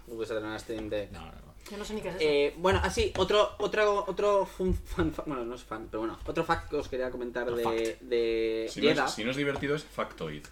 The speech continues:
Speaker 1: Sí, pues eso.
Speaker 3: Perdón,
Speaker 1: Fa-, fact,
Speaker 3: me
Speaker 1: perdón.
Speaker 3: acabo de tirar, eh,
Speaker 1: Fact.
Speaker 3: equipaje de mano
Speaker 4: Oid.
Speaker 3: a la cara.
Speaker 4: Oid, oid.
Speaker 1: Fact oid. Pues otro fact
Speaker 3: Claro.
Speaker 1: oid
Speaker 2: Vale.
Speaker 1: es que, eh, eh, hay, al lado de los baños,
Speaker 2: Ujú.
Speaker 1: bueno, hay baños de hombres y de mujeres, obviamente,
Speaker 2: Bueno.
Speaker 1: y también hay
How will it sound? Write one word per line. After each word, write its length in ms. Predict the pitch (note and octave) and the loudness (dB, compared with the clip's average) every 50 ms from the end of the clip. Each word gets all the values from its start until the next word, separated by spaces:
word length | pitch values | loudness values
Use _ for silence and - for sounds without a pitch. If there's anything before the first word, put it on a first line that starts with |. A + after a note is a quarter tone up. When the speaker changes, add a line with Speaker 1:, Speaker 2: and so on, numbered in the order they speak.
| E2+ - | -16 -14
Speaker 1:
Sí, 160 | - - D#3+ | -6 -4 -4
pues 240 | - - B2+ A2+ - | -2 -2 -4 -4 -4
eso. 180 | A2 - - - | -6 -6 -6 -6
Speaker 3:
Perdón, 240 | - F#3+ F#3 - | -4 -4 -6 -4
Speaker 1:
Fa-, 80 | B2+ D#3+ | -2 -2
fact, 100 | A#3 C4 | -2 -2
Speaker 3:
me 40 | - | -2
Speaker 1:
perdón. 180 | - E3 D#3+ G#3 C#4+ | -4 -4 -4 -2 -2
Speaker 3:
acabo 120 | E4 - | -2 -2
de 60 | G#3 | -4
tirar, 400 | A3 A3 G3+ G3+ G#3 - - - - | -4 -6 -6 -6 -6 -8 -8 -10 -10
eh, 80 | G3+ F#3+ | -4 -2
Speaker 1:
Fact. 260 | F3 F3 - - - | -2 -2 -2 -4 -8
Speaker 3:
equipaje 300 | - - - F#3 - - | -14 -12 -12 -12 -12 -12
de 60 | F3 | -10
mano 120 | F3 F3+ F3+ | -6 -4 -4
Speaker 4:
Oid. 160 | E3+ - - | -4 -4 -6
Speaker 3:
a 40 | - | -8
la 40 | - | -10
cara. 220 | - - - - - - - - - | -12 -16 -20 -20 -20 -20 -20 -12 -8
Speaker 4:
Oid, 160 | F#2+ F2 E2+ | -8 -6 -6
oid. 500 | D#2+ D2+ D2 - - - - - F2 D#2+ D2+ - - - - | -8 -10 -12 -14 -14 -10 -8 -8 -8 -8 -10 -14 -18 -10 -4
Speaker 1:
Fact 260 | - F#3+ - - - - | -4 -4 -4 -6 -8 -2
oid. 280 | B2 B2 A2+ G#2 G2+ - - - - | 0 2 2 2 0 -4 -10 -10 -10
Pues 120 | - C#3+ | -4 -4
otro 180 | F3 - G#3 F#3+ | -2 -2 -2 -2
fact 160 | F#3+ E3+ - | -2 -2 -2
Speaker 3:
Claro. 160 | F#3+ - C#3+ | 2 4 6
Speaker 1:
oid 140 | D#3 F#3+ - - - - - - - | 6 4 2 -2 -12 -20 -20 -16 -12
Speaker 2:
Vale. 160 | F#2+ G2+ C3+ E3 | -10 -6 0 2
Speaker 1:
es 140 | F3 E3 - | 2 0 2
que, 240 | - C#3+ A#2+ A#2+ - - | 0 0 0 0 0 0
eh, 360 | C3+ C3+ C3 C3 B2+ C3 B2+ - - - | 0 2 2 4 4 2 2 0 -2 -4
eh, 280 | - C#3+ C#3 C3+ C3 - | -2 0 2 2 0 2
hay, 340 | D3 D3 D3 C3+ A#2 - - - - - - - - - - - - - - - | 4 6 6 6 4 2 0 -10 -20 -20 -20 -20 -20 -20 -20 -18 -14 -10 -4 0
al 140 | D#3 C#3+ C3+ | 2 4 6
lado 120 | C#3+ D#3 F3+ | 6 8 8
de 60 | F#3 | 8
los 200 | F#3+ F3+ D#3 D3+ | 8 6 6 4
baños, 640 | F#3+ G#3 G#3+ A3 A3 A#3 C4+ F4 - - - - - - | 4 4 4 4 0 -2 -2 -4 -6 -6 -14 -18 -14 -10
Speaker 2:
Ujú. 340 | D#3 C3 A2+ C3 D3+ G3+ A3+ - - - - | -10 -8 -4 -2 -2 -2 -4 -6 -12 -4 0
Speaker 1:
bueno, 180 | F3 D#3 C#3 | 2 4 4
hay 100 | C#3+ C#3 | 4 4
baños 240 | C#3 C#3 C#3 C#3 C3 | 4 2 0 0 0
de 100 | C3+ C3+ | 0 0
hombres 200 | C#3 C#3+ C3+ B2+ | 2 2 2 2
y 60 | D3+ C#3 | 0 0
de 100 | C3 B2+ | 0 0
mujeres, 260 | B2+ B2 - D3+ E3+ D#3 | -2 0 0 2 2 2
obviamente, 460 | B2 A2+ B2 A#2 B2+ D3+ F3 G#3 B3 B3 A3 F#3 | 2 2 2 0 2 2 2 2 0 0 -4 -10
Speaker 2:
Bueno. 140 | F#3 F3+ E3 | -2 -2 4
Speaker 1:
y 40 | D#3+ | 4
también 260 | D#3 D#3+ F3 E3+ D#3+ | 6 6 8 8 8
hay 200 | C#3+ C3+ A2+ | 6 6 2